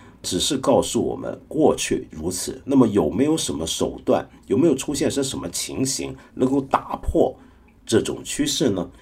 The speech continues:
他就从历史学的角度来指出啊，在以前人类社会上面，大概有四大元素可以改变刚才我们说的这些问题。首先，我们要搞清楚，我们今天绝大部分人都说社会稳定是件好事，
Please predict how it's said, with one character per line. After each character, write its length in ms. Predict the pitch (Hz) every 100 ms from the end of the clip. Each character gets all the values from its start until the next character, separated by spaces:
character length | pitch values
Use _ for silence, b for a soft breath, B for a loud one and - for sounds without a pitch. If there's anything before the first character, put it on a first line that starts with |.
| B _
他 140 | 175
就 100 | 175
从 220 | - 156
历 160 | 185 202
史 180 | - 76
学 220 | - 85
的 80 | 87
角 180 | 71 64
度 140 | 101 65
来 120 | 82
指 280 | 82 76 -
出 320 | - - 92 -
啊， 180 | 71 - B B B
在 260 | - 143 -
以 220 | 92 85
前 340 | - - 92 -
人 200 | 101 101
类 160 | 117 -
社 240 | - 85
会 220 | - 87
上 240 | 69 80 80
面， 220 | 73 - B _
大 160 | 135
概 260 | 117 131 104
有 200 | 76 73
四 480 | - - - 160 95
大 320 | 120 90 65
元 260 | 67 65 78
素 320 | 82 - - b b _
可 380 | - - 127 185
以 340 | 143 127 - -
改 240 | - - -
变 280 | 113 95 -
刚 220 | 104 101
才 180 | 92 78
我 140 | 78 57
们 120 | 65
说 220 | - 87
的 80 | 73
这 100 | 69
些 200 | 76 71
问 200 | 76 60
题。 240 | - - -
首 160 | - 120
先， 240 | 160 147 85
我 80 |
们 100 | 80
要 80 | 98
搞 200 | 87 65
清 160 | - 82
楚， 120 | -
我 60 | 64
们 80 |
今 140 | - 98
天 100 | 104
绝 160 | -
大 160 | 107 107
部 160 | 87 90
分 160 | 82
人 100 | 76
都 60 | 80
说 100 | 90
社 220 | - 131
会 160 | - 92
稳 240 | 67 -
定 160 | - -
是 120 | -
件 160 | 78 80
好 220 | - -
事， 300 | - - -